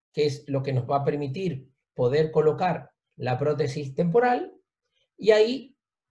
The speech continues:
pum, ajustamos su prótesis, atornillándola. Entonces, tenemos dos opciones, o la cemento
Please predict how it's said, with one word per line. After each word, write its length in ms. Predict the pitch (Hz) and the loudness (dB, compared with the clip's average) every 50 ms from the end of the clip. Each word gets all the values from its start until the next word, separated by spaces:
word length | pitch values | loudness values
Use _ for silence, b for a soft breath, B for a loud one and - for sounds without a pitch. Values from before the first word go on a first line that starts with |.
| _ _ | _ _
pum, 340 | - 247 247 247 - - - - | 2 4 4 4 2 -4 -10 -8
ajustamos 580 | 180 165 - 175 135 - - 175 185 185 175 | -8 -6 -6 -8 -4 -2 -2 0 0 0 -2
su 140 | - 185 151 | -2 -2 -2
prótesis, 680 | - 151 143 131 175 180 - 254 285 302 - - _ _ _ _ _ _ | 0 0 0 -2 -4 -6 -6 -8 -10 -10 -12 -18 _ _ _ _ _ _
atornillándola. 960 | 165 160 165 - 170 156 156 160 156 165 156 151 131 131 - - - - _ _ _ _ _ _ _ _ _ _ _ _ _ _ _ _ _ _ _ _ _ _ _ _ | -2 -2 2 2 2 4 4 4 4 2 2 2 0 -4 -6 -10 -14 -20 _ _ _ _ _ _ _ _ _ _ _ _ _ _ _ _ _ _ _ _ _ _ _ _
Entonces, 680 | 175 170 170 226 - - 156 135 - - - _ _ _ | 2 4 6 4 4 4 0 0 0 -6 -14 _ _ _
tenemos 340 | 170 175 202 208 214 196 180 | -2 0 2 2 2 2 2
dos 180 | 214 208 - | 2 2 0
opciones, 640 | 208 180 165 - 196 170 151 135 131 135 - - _ _ _ _ _ | -2 -6 -4 -2 -2 -2 0 -2 -4 -6 -8 -12 _ _ _ _ _
o 140 | - 190 185 | 2 2 4
la 140 | 170 160 | 4 2
cemento 720 | - - - 180 202 240 262 269 262 - 285 - - - _ | 2 0 -2 0 0 0 -2 -2 -4 -6 -8 -8 -10 -16 _